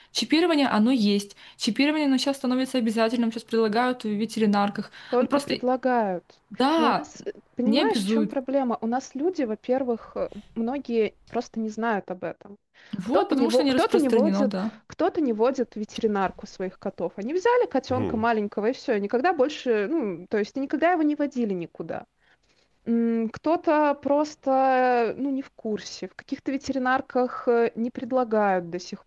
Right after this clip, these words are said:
Speaker 2: пор, просто, м, ну, как бы, ну, ну, нет,
Speaker 1: Ну
Speaker 2: нет.
Speaker 1: да, системы такой
Speaker 2: Кто-то,
Speaker 1: просто нет, как бы,
Speaker 2: да,
Speaker 1: структу-,
Speaker 2: кто-то
Speaker 1: структурированы.
Speaker 2: отказывается, потому что это кому-то дорого, кому-то, э, кто-то просто не хочет этого
Speaker 1: Ах.
Speaker 2: делать, потому что я очень много знаю людей,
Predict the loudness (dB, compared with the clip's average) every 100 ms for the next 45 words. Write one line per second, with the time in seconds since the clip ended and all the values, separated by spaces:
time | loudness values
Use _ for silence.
0 | _ -6 -4 -6 _ -8 -6 -8 _ -2
1 | 0 -2 -4 -8 -8 -6 -6 -8 -10 -16
2 | -12 -14 _ -10 -6 -6 -4 -6 -4 -2
3 | 2 2 2 2 0 -2 2 2 2 2
4 | 2 2 2 2 2 2 0 0 -4 2
5 | 2 4 2 0 0 2 4 2 0 0
6 | 2 2 0 0 0 -4 -8 -8 -8 -10
7 | -2 -2 -2 -4 -2 -2 -4 0 2 2
8 | 0 -2 -4 -6 -10 _ _ _ -8 -4
9 | -4 -4 -2 2 2 2 2 2 2 2
10 | 0 -4 -8 -8 -2 -2 0 -2 -2 -4
11 | -6 -6 -6 -6 -6 -6 -4 -2 -2 -2
12 | 0 0 0 -4 -4 -4 0 0 2 0
13 | -2 -2 0 -2 0 0 0 0 -2 0
14 | 2 2